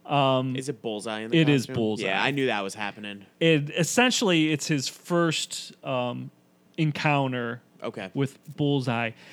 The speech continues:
Speaker 1: And it, boy, it's spectacular. It really, it really is. I mean, it's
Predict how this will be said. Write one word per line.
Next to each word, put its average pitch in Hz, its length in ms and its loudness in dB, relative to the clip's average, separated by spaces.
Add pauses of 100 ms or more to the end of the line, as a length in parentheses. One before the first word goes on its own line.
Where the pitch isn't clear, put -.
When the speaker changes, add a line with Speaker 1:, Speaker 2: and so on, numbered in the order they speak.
(220)
Speaker 1:
And 170 220 4 (300)
it, - 340 -16 (300)
boy, 185 400 8 (100)
it's 190 200 2
spectacular. 127 1160 -4
It 190 220 6
really, 156 880 2 (580)
it 180 200 4
really 135 460 2
is. 107 240 -2
I 143 100 4
mean, 139 300 4
it's 135 360 -2